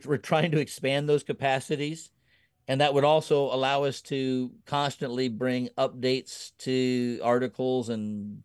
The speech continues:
further on material. We're developing a curriculum and stuff like that. But again, I would, I would say at, at some point,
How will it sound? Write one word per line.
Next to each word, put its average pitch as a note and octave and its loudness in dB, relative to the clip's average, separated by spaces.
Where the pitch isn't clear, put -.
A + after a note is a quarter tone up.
further C3+ 2
on B2+ 2
material. B2+ 0
We're B2 -2
developing A#2+ -2
a G#2+ -4
curriculum B2+ -2
and B2 -2
stuff B2+ -4
like B2 -2
that. B2+ 2
But C3+ 4
again, C#3 2
I C#3+ 2
would, D3 0
I C3 0
would C3+ -4
say C#3 2
at, - -2
at B2 -4
some F3+ 0
point, C3+ -6